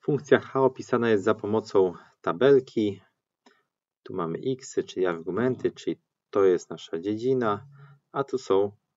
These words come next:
wartości. Czyli dla argumentu minus pięć przyjmuję wartość zero, dla argumentu minus cztery przyjmuję wartość jeden i tak dalej.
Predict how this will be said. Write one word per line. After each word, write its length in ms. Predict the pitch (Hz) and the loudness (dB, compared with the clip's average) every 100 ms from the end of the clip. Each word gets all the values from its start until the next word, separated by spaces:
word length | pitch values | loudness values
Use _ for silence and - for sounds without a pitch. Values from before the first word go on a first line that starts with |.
| _ | _
wartości. 580 | 98 95 98 85 - - | -4 -2 0 0 -2 -8
Czyli 200 | - 123 | 0 2
dla 120 | 120 | 2
argumentu 520 | 110 110 113 101 - | -2 -2 -2 -2 -4
minus 280 | 98 92 85 | -4 -4 -6
pięć 280 | - 98 90 | -2 -2 -2
przyjmuję 360 | - 92 87 | -8 -6 -4
wartość 400 | 80 82 - 95 | -2 -4 -2 -4
zero, 420 | 104 123 110 95 - _ _ _ _ | 0 0 2 -2 -4 _ _ _ _
dla 100 | 104 | -2
argumentu 460 | 98 101 101 98 98 | 0 0 -2 -2 -4
minus 240 | 92 87 | -4 -4
cztery 300 | - 101 90 | -4 -2 0
przyjmuję 340 | - - 87 82 | -2 -6 -4 -4
wartość 380 | 82 - - | -4 -6 0
jeden 260 | 127 110 98 | 2 2 0
i 100 | - | -8
tak 240 | - 87 82 | -8 -8 -6
dalej. 400 | 80 92 143 | -4 0 0